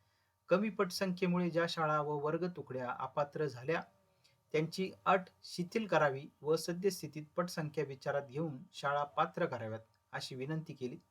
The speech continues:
त्यावेळी ही बाब शासन स्तरावर आहे, याबाबत आपली मागणी वरती कळवू असे सांगितले. तसेच अघोषित असणाऱ्या सर्व शाळा व वर्ग तुकड्या यांची यादी घोषित करण्यात यावी.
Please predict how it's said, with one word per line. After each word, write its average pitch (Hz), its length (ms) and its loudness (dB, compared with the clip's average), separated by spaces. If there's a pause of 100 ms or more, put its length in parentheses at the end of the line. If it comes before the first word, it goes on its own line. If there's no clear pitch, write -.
(600)
त्यावेळी 175 280 8
ही 175 160 2
बाब 165 280 4
शासन 165 480 0
स्तरावर 139 520 -2
आहे, 135 360 -4
याबाबत 131 600 0
आपली 151 480 -6
मागणी 135 460 -8
वरती 123 360 -4
कळवू 143 380 0 (460)
असे 156 380 -2 (640)
सांगितले. 139 720 -2 (360)
तसेच 151 300 -4
अघोषित 156 580 0
असणाऱ्या 147 460 0
सर्व 175 340 0
शाळा 139 380 2
व 131 260 -4
वर्ग 135 280 -6 (100)
तुकड्या 135 300 -6
यांची 131 420 -8
यादी 131 260 -4
घोषित 123 300 -8 (100)
करण्यात 127 320 -8
यावी. 123 260 -2